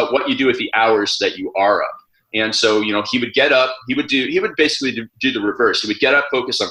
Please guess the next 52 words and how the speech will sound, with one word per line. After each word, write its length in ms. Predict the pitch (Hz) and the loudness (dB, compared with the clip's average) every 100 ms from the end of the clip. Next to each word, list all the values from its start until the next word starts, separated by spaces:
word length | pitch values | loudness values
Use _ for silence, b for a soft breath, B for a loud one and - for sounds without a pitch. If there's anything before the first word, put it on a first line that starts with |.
| - | -2
family 360 | 123 127 123 - | -2 0 -4 2
first. 440 | 113 110 - - B B - | 2 2 -2 -8 B B -6
He 80 | 123 | -2
would 120 | 117 | 0
do 160 | 117 117 | 0 2
exercise 540 | 127 127 127 123 117 | 0 0 2 2 2
in 80 | 117 | 0
the 80 | 110 | 0
afternoon. 460 | 107 107 104 104 | 0 -2 -2 -2
He'd 120 | 120 | -2
be 120 | 123 151 | 2 2
a, 100 | 107 | 2
do, 120 | 147 - | -6 2
do 120 | 175 | 4
a 60 | 165 | 4
little 160 | 202 | 4
bit 140 | 190 131 | 4 2
of 80 | 131 | 2
busy 260 | 127 123 | 2 4
work 260 | 117 117 117 | 2 2 2
in 60 | |
the 80 | 113 | 0
afternoon. 500 | 107 104 104 101 101 - b _ | 0 0 -2 0 -2 -6 b _
Then 100 | 135 | 2
he'd 120 | 160 156 | 4 4
have 220 | 131 - | 0 0
family 320 | 139 127 113 | 0 0 0
dinner. 500 | 110 110 107 107 - _ - | 0 2 0 -2 -8 _ -2
You 80 | |
know, 80 | 117 | 0
he'd 120 | 110 | 2
give 140 | 139 135 | 2 0
the 60 | |
kids 260 | - 139 131 | 0 0 0
a 60 | 107 | 2
bath, 400 | 104 101 98 - - | 2 4 2 -2 -12
and 180 | 107 110 | -8 -2
then 180 | 127 127 | -2 -2
he 120 | 123 | -2
would 180 | 110 - | -4 -2
go 140 | 104 | -2
to 80 | 95 | 0
work. 300 | 92 92 - _ _ _ _ | 0 -2 -2 _ _ _ _
Now, 140 | 117 120 | -4 -4
the 80 | |
thing 300 | 127 190 202 | -4 -4 0
is, 380 | 156 127 - 110 | 2 2 0 0
most 280 | 135 170 - | 2 2 0
people 300 | 170 151 131 | -2 0 0
don't 200 | 120 120 | 0 0
have 120 | 117 | -2
the 80 | - | -2